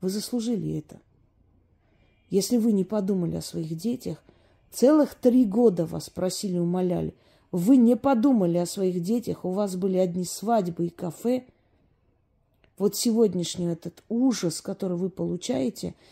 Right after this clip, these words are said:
это плата вам за ваше безразличие к себе, к своей родине, к своей земле, за вашу трусость, нерешительность,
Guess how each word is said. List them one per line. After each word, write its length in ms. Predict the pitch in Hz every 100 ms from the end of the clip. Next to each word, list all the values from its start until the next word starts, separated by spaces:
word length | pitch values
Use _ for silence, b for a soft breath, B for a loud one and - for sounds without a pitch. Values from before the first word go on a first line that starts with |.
| b b b
это 360 | 208 - 226 - _ _
плата 560 | 190 190 196 196 180 151
вам 240 | 147 139
за 180 | 151 160
ваше 300 | 165 220 -
безразличие 840 | 170 175 175 175 160 180 175 -
к 80 | 160
себе, 640 | - - 185 170 180 180 - _ _ _ _ _ _ _ _ _ _
к 40 |
своей 280 | - 208 214
родине, 480 | 190 185 170 175 165
к 60 |
своей 240 | - 196 208
земле, 520 | 170 165 156 156 156 b b
за 140 | - 190
вашу 280 | 269 - 208
трусость, 600 | - 185 180 - 165 175
нерешительность, 1080 | 208 226 - 208 196 185 185 170 170 -